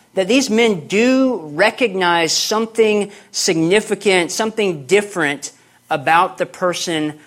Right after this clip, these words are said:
of Jesus that causes them to immediately begin to worship him. So at the very least, these men worship him as an earthly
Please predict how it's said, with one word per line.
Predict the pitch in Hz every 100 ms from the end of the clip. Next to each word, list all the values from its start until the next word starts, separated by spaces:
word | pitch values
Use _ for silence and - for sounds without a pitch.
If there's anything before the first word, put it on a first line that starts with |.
| -
of | - 147 147 147 143 - _ _
Jesus | - 269 214 123 - - - _
that | 175 165
causes | - 208 226 190
them | 151 151
to | 147 175
immediately | 160 160 160 202 277 233 156 127 131 135 127 131 _ _ _ _ -
begin | 156 147 151 143 143 143 _ _
to | -
worship | 147 170 165 -
him. | 123 110 117 - _ - - - _ _ _ _ - -
So | -
at | 254 240
the | 214
very | 175 247 294 220
least, | 226 254 - -
these | 214 226
men | 214 220 202 170
worship | 190 208 233 208
him | 202 185 185 180 - -
as | 180 180
an | 185 160
earthly | 165 196 196 196 190 185 180